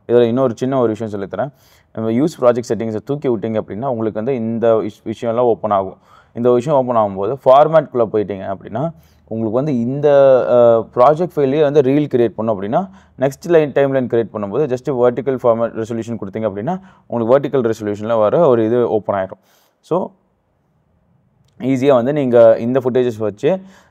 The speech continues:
நம்ம வந்து ரீலும் கிரியேட் பண்றது ரொம்ப ஈஸியா இருக்கும். ஒரே ப்ராஜெக்ட் ஃபைல்ல எல்லாமே உங்களுக்கு ரீல் கண்டென்ட் தேவைன்னா ரீல் கண்டென்ட், ஃபுல் கண்டென்ட் தேவைன்னா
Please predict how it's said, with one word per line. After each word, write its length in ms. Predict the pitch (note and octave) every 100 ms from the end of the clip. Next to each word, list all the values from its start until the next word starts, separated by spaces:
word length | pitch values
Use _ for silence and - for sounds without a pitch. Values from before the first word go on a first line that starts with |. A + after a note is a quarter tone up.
| _
நம்ம 320 | B2+ B2 A#2
வந்து 240 | A2 D3+
ரீலும் 320 | C3+ B2+ C3 A2+
கிரியேட் 200 | A2+ F#2+
பண்றது 260 | G2 A#2+ A2+
ரொம்ப 140 | G#2
ஈஸியா 220 | G2+ G2+
இருக்கும். 240 | G2+ G2+ _ _ _ _ _ _ _ _ _ _ _
ஒரே 180 | B2+ D#3
ப்ராஜெக்ட் 380 | C#3+ C3 C3 C#3 B2
ஃபைல்ல 400 | A2+ A#2 F#3 - _ _
எல்லாமே 420 | - B2 C3 B2+
உங்களுக்கு 420 | A2+ A#2 A2+ A2 A2+
ரீல் 320 | B2+ B2+ A#2+
கண்டென்ட் 220 | A2 G2 -
தேவைன்னா 300 | A2 A2 A2
ரீல் 200 | B2 C3
கண்டென்ட், 380 | B2+ B2 A#2+
ஃபுல் 200 | B2+ B2+
கண்டென்ட் 340 | A#2+ A2+ G#2+ G2
தேவைன்னா 300 | G#2 G#2